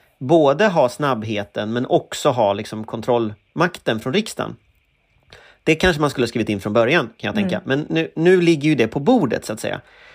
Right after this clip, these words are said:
Speaker 1: Eh, så att jag skulle inte bli jätteförvånad om det som kommer ut ser hyfsat likt det som Lagrådet sa. Men det finns en annan grej i detta som fun-, som jag funderar på, och det är att i förslaget, ursprungliga förslaget,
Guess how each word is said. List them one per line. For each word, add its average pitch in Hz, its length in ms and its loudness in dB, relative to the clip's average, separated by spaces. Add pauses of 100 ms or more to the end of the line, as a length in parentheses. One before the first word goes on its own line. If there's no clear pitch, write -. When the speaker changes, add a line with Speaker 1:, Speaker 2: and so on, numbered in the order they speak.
(300)
Speaker 1:
Eh, 127 360 2
så 151 120 0
att 151 180 0
jag 170 240 2
skulle 220 120 -2
inte 196 60 -2
bli 175 80 0
jätteförvånad 170 960 0
om 135 80 -4
det 117 100 2
som 110 140 -8
kommer 117 200 0
ut 104 320 -2 (280)
ser 120 320 -2
hyfsat 123 440 -4
likt 139 520 -2
det 113 120 2
som 117 140 -4
Lagrådet 110 360 0
sa. - 200 -6 (420)
Men 151 120 2
det 180 60 4
finns 180 140 -2
en 220 100 0
annan 247 200 0
grej 285 100 0
i 151 40 0
detta 143 220 -4
som 117 140 -6
fun-, - 240 -4
som 147 100 -4
jag 135 100 0
funderar 214 360 0
på, - 120 -4
och 165 80 0
det 190 100 6
är 151 60 6
att - 140 -6 (400)
i 247 440 2
förslaget, 120 540 0
ursprungliga 190 380 2
förslaget, 151 560 -2